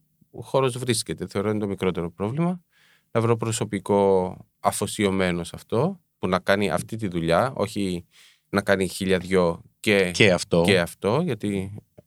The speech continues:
Speaker 1: πάντα πέφτει το επίπεδο όταν πρέπει να κάνουμε πολλά πράγματα μαζί. Πρέπει
Speaker 2: Υπάρχει
Speaker 1: να αλλάξει και η κουλτούρα των ανθρώπων, έτσι. Δηλαδή, μην τα ρίχνουμε όλα στου-, στην πολιτεία, γιατί από τη δική μου εμπειρία
Speaker 2: Μμμ.
Speaker 1: και από την εμπειρία των ασθενών μου,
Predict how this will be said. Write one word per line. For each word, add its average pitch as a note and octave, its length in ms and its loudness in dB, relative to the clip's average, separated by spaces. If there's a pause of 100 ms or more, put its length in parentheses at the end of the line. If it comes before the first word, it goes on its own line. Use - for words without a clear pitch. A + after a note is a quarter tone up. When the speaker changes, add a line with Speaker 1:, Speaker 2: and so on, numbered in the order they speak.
(120)
Speaker 1:
πάντα F#2+ 240 2
πέφτει - 280 -4
το - 80 -4
επίπεδο F2 600 -2
όταν E2+ 500 -6
πρέπει E2+ 200 0
να E2+ 100 0
κάνουμε E2+ 260 0
πολλά E2+ 200 -4
πράγματα E2+ 300 -4
μαζί. E2+ 300 -6
Πρέπει - 680 -2
Speaker 2:
Υπάρχει A2+ 180 8
Speaker 1:
να C3 60 6
αλλάξει A#2 260 2
και C#3+ 60 -2
η C#3+ 40 -8
κουλτούρα C3+ 400 0
των D3 160 0
ανθρώπων, A2+ 540 -2
έτσι. F#2 200 -4
Δηλαδή, G#2 220 2
μην A#2+ 140 2
τα B2+ 80 2
ρίχνουμε F2+ 300 -2
όλα F2 140 0
στου-, E2+ 480 -6
στην - 220 -10
πολιτεία, F2 680 -2
γιατί A2+ 680 -2
από G#2 200 -2
τη G2+ 120 -2
δική F#2+ 260 -4
μου C3+ 80 0
εμπειρία G2 760 0
Speaker 2:
Μμμ. A2 340 -2 (640)
Speaker 1:
και - 120 -6
από G#2 200 -2
την G2 160 -4
εμπειρία F#2+ 300 0
των F#2+ 400 -2
ασθενών F2+ 580 -2
μου, F3 240 0